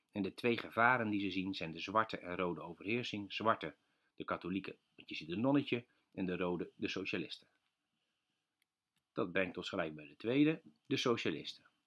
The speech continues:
Hun belangrijkste waarde is gelijkheid en arbeiders zijn de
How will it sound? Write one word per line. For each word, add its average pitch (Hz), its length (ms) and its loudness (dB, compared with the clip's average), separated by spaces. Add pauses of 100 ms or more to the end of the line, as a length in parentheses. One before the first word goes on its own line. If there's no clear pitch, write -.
Hun 113 160 0
belangrijkste 120 500 4
waarde 85 260 0
is 78 100 -4
gelijkheid 131 640 0 (720)
en - 120 -10
arbeiders 98 720 4 (920)
zijn 87 280 -2
de 82 180 -8